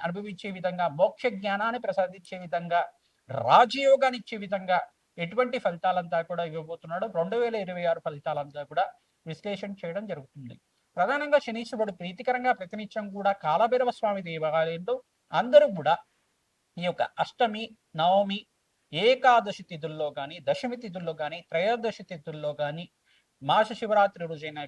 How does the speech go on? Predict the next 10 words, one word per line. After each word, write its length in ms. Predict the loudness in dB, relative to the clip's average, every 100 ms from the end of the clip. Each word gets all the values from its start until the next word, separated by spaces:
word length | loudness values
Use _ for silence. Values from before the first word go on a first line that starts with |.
| -6
కానీ, 200 | -8 -10 _ _ _ -4
అమావాస్య, 520 | 2 6 8 6 4 2 2 -2 _
పౌర్ణమి 440 | 6 8 8 4 4
వేళల్లో 360 | 0 -2 0 -2 -2
కూడా, 160 | -2 -2 -2 _ _ _ _ _ _
పౌ-, 260 | 4 4 0 0
ప్రదోష 300 | 2 4 2 4
కాలంలో, 300 | 4 4 0 0
ప్రధానంగా 380 | 0 -2 -4 -2
ప్రదోష 300 | 0 0 0